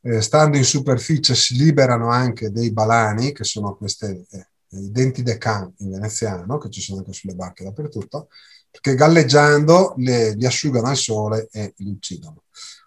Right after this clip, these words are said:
Oppure vanno a grattarsi, sono state viste, filmate, tartarughe che si grattano, che si grattavano sotto le barche, in pieno oceano, piuttosto che sulle boe, sui pali, eccetera.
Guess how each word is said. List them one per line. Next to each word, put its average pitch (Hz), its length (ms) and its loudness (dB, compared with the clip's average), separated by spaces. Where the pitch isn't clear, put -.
Oppure 185 300 2
vanno 160 220 8
a 160 40 4
grattarsi, 139 1040 0
sono 104 300 -8
state 101 380 -8
viste, 107 440 -6
filmate, 107 680 -4
tartarughe 113 520 -4
che 107 100 -8
si - 160 -4
grattano, 104 600 -6
che - 100 -18
si 101 160 -6
grattavano 104 520 -6
sotto 98 300 -10
le 98 140 -10
barche, 113 420 2
in 98 120 -8
pieno 98 200 -8
oceano, 110 480 -4
piuttosto 101 400 -12
che 98 80 -10
sulle 95 260 -8
boe, 104 360 -6
sui 98 240 -10
pali, 95 280 -12
eccetera. - 380 -18